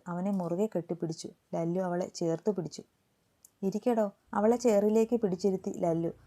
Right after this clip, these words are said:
അവർക്ക് വേണ്ടി ഫുഡ് ഓർഡർ ചെയ്തിരുന്നു. അത് രണ്ടുപേർക്കും സെർവ് ചെയ്തു. പിന്നെ ഗ്ലാസ്സിലിരുന്ന വൈൻ കല്ലുവിന് നൽകി. അവൾ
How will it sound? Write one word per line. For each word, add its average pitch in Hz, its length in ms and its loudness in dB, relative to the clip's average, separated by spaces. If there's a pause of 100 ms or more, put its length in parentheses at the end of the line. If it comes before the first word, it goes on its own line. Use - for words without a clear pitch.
(220)
അവർക്ക് 208 320 4
വേണ്ടി 226 280 6
ഫുഡ് 202 300 0
ഓർഡർ 196 300 4
ചെയ്തിരുന്നു. 165 500 -2 (140)
അത് 170 140 -2
രണ്ടുപേർക്കും 185 680 0
സെർവ് 170 320 -4
ചെയ്തു. 151 320 -2 (500)
പിന്നെ 185 340 -2
ഗ്ലാസ്സിലിരുന്ന 185 760 -2
വൈൻ 175 340 -2
കല്ലുവിന് 175 500 -2
നൽകി. 156 280 -4 (680)
അവൾ 185 240 -2